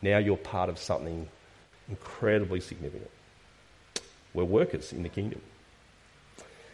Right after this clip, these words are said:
Third thing, notice this story speaks to fairness and generosity. There's something going on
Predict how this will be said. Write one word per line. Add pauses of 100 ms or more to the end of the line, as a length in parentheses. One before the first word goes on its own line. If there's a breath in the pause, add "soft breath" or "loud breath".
(500 soft breath)
Third
thing, (120)
notice
this (360)
story
speaks
to
fairness (460)
and
generosity. (1500 loud breath)
There's
something
going
on